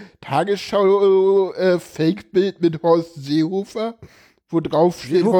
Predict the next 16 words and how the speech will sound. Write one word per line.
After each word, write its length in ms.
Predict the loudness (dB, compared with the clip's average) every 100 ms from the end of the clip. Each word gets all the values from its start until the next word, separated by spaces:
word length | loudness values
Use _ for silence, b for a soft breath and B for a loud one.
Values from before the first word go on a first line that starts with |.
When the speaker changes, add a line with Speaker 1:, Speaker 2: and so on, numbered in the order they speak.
| 2
Speaker 1:
Horst 80 | 2
Speaker 2:
redet 200 | 0 0
Speaker 1:
See- 80 | -2
Speaker 2:
wieder 240 | 0 0
Scheiß. 800 | 0 -2 0 2 2 0 -2 -12 -8
Speaker 1:
<laughs> 220 | -6 -2
Genau, 420 | 0 2 4 2
Speaker 2:
Ja. 460 | 0 0 0 0 -2
Speaker 1:
das 300 | 0 0 -4 -8
ist 120 | -2
halt 200 | 0 0
hier 120 | 0 0
das 260 | 0 -2
Gleiche, 600 | -2 0 2 0 -4 -10
ne? 300 | -6 -4 -4 -6
So. 220 | -10